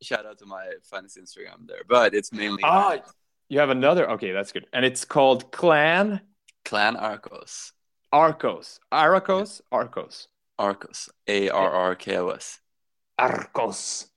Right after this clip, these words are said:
Speaker 1: So th-, that's just dedicated to my Iron Hands.
Speaker 2: Okay, nice. Sweet, sweet, sweet.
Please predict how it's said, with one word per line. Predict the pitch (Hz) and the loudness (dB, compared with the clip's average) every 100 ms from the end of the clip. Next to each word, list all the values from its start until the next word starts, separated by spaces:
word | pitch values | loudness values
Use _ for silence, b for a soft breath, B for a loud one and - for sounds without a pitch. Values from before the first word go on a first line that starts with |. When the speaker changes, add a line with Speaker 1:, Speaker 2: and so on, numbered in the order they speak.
| _ _ _ | _ _ _
Speaker 1:
So | - | -6
th-, | 101 107 104 | -4 -4 2
that's | 110 110 | 4 4
just | 107 95 | 0 -2
dedicated | 95 90 90 95 90 | 0 0 0 -2 -2
to | 82 | -4
my | 87 85 | -4 -4
Iron | 80 87 | -6 -10
Hands. | 85 _ - _ _ _ _ - | -20 _ -20 _ _ _ _ -2
Speaker 2:
Okay, | 104 - - - | -2 -2 -16 -12
nice. | 104 - - - _ _ _ _ _ _ | -12 -10 -16 -18 _ _ _ _ _ _
Sweet, | - - 151 185 196 196 | -6 0 4 6 4 0
sweet, | - 165 175 190 196 | -4 2 4 4 2
sweet. | - - - | -2 -2 -2